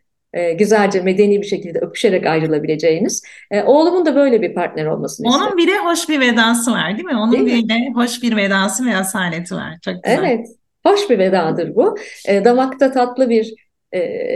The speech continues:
Speaker 1: bir, hoş bir tat bıraksın, böyle bir madeni bir tat bırakmasın isterim. Tabii ki ayrılmasın partneriyle,
Speaker 2: Evet.
Speaker 1: e, gönül onu ister ama, e, her durumda, e,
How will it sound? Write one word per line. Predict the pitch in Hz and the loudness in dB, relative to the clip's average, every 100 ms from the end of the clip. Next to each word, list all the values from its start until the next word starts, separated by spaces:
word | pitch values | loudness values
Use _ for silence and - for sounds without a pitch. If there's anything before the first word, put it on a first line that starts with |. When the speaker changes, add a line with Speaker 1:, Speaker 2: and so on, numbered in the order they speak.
| - - | -6 -8
Speaker 1:
bir, | 196 190 220 | -8 -4 2
hoş | 269 320 | 2 2
bir | 226 | 0
tat | 226 190 - | 2 0 0
bıraksın, | 185 180 - 196 | -2 -2 -4 -2
böyle | 190 196 | 0 2
bir | 214 208 - | -2 -4 -4
madeni | 185 202 220 233 247 214 | 2 4 6 6 4 2
bir | |
tat | 214 208 - | -2 -4 -4
bırakmasın | 202 202 - 160 - - | -4 -4 -4 -6 -4 -6
isterim. | - 226 277 | -2 -2 0
Tabii | 269 233 | 0 0
ki | 226 | 0
ayrılmasın | 220 233 240 185 - 180 214 - - - _ | 2 2 2 0 -4 -4 -6 -8 -16 -20 _
partneriyle, | 196 185 196 185 180 180 185 190 | 0 0 0 2 2 2 2 0
Speaker 2:
Evet. | 175 165 | -2 -2
Speaker 1:
e, | - - | -2 0
gönül | 214 220 214 | 2 4 4
onu | 214 | 2
ister | 202 - 262 254 | -2 -4 -4 -2
ama, | 254 240 320 - _ - | -2 -2 -4 -12 _ -6
e, | 185 202 208 - _ _ - | -4 -4 -6 -12 _ _ -10
her | 214 294 294 | -4 0 0
durumda, | 220 196 175 196 302 - - _ _ _ - | 0 -2 -2 -2 -2 -8 -20 _ _ _ -6
e, | 175 175 180 - - | -4 -4 -4 -4 -6